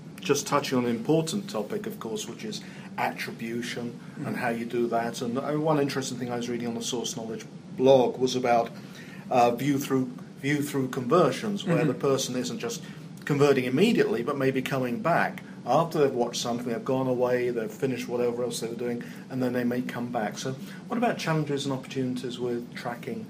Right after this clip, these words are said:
Speaker 1: and attributing this?
Speaker 2: Yeah, I, I, there's, there are a lot of challenges with that. So, um, I'll, I'll, and, uh, I think that's probably right now with what we're doing the number one challenge,
Speaker 1: Mm-hmm.
Speaker 2: because, uh, sort of the last click attribution model for, for something like video doesn't really function that well.
Speaker 1: Right.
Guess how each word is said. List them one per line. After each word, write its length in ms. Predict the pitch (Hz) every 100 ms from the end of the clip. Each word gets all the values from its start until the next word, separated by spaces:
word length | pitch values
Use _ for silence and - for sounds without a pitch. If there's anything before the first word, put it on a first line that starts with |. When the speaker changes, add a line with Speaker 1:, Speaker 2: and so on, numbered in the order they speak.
| - - - - -
Speaker 1:
and 120 | 120
attributing 680 | 110 - 117 113 - 101 101 98
this? 180 | - - -
Speaker 2:
Yeah, 240 | 202 254
I, 360 | 202 208 196 196
I, 40 |
there's, 360 | 190 226 220 -
there 160 | 196 214
are 60 |
a 60 | 175
lot 240 | 156 175
of 80 | 175
challenges 600 | 160 156 139 143 131 135
with 180 | 135 127
that. 260 | 135 127 120
So, 360 | - 156 156 160
um, 520 | 160 151 147 151 151
I'll, 260 | 151 160 165
I'll, 160 | 160
and, 380 | - 156 151 147 151
uh, 260 | 143 143 139 -
I 100 | -
think 180 | - 185
that's 140 | 160
probably 500 | - 170 165 156 156
right 260 | 143 143 143
now 280 | 143 147 143
with 180 | 139
what 120 | 135 135
we're 80 | 139
doing 260 | 139 139
the 60 | 135
number 240 | 139 135
one 220 | 127 123 123
challenge, 420 | 127 127 123 123
Speaker 1:
Mm-hmm. 120 | 123
Speaker 2:
because, 260 | 117 127 131
uh, 80 | 135 - - - - -
sort 200 | 185 165
of 40 |
the 100 | 151
last 380 | 147 170 180 -
click 260 | - 165 160
attribution 600 | 143 143 139 143 - 139
model 440 | 135 135 139 135
for, 500 | 131 135 135 135 135
for 180 | 131 135
something 320 | - 160 156
like 180 | 147 127
video 340 | 123 143 139 135
doesn't 300 | 143 135 131
really 160 | 127
function 400 | 123 127 120 120
that 120 | 110
well. 140 | 101 95
Speaker 1:
Right. 320 | 95 95 92